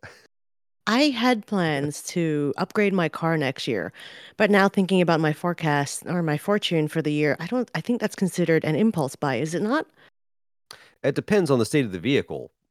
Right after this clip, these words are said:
Speaker 1: which, you know, yours is probably pretty good. You still drive an, what is it? You drive an Audi?
Speaker 2: Yes.
Speaker 1: Okay, yeah. Rich bitch. Anyway,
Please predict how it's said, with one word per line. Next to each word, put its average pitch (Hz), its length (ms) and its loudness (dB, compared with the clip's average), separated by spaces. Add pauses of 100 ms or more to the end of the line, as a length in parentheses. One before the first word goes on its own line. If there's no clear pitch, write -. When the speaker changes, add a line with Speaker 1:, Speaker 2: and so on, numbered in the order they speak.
(100)
Speaker 1:
which, 117 440 -4
you 120 140 -4
know, 110 260 2
yours 107 340 -2
is 107 140 -6
probably 123 880 -2 (160)
pretty 117 400 -2
good. 107 760 0 (100)
You 147 100 -8
still 170 160 -6
drive 220 180 2
an, 135 120 0 (100)
what 262 140 0
is 294 80 -2
it? 403 60 -2
You 359 60 -4
drive 403 160 0
an 131 80 -2
Audi? 240 380 2 (180)
Speaker 2:
Yes. 139 480 -4 (600)
Speaker 1:
Okay, 135 440 0
yeah. 90 280 -2 (440)
Rich - 340 -16
bitch. 67 220 -12 (220)
Anyway, 104 260 2